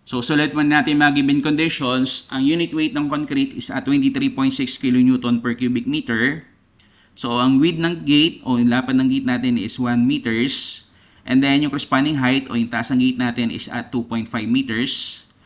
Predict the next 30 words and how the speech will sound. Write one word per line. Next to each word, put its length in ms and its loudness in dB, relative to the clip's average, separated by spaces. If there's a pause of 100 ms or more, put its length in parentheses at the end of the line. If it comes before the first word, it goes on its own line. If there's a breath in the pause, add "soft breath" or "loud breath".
(260 soft breath)
So, 160 -4
yung 160 0
requirement 560 2
natin 320 0
dito 240 -2
is 160 -4
for 160 -4
us 160 -4
to 160 -4
be 240 2
able 320 0
to 80 -4
solve 320 -4
for 80 -2
the 140 -2
minimum 420 0
volume 400 2
of 240 -6
concrete 480 0
that 160 -4
is 160 -4
needed 400 0
to 160 -12
keep 240 -2
the 80 -2
gate 320 -2
in 160 -6
its 320 -6
closed 400 -6
position. 800 -8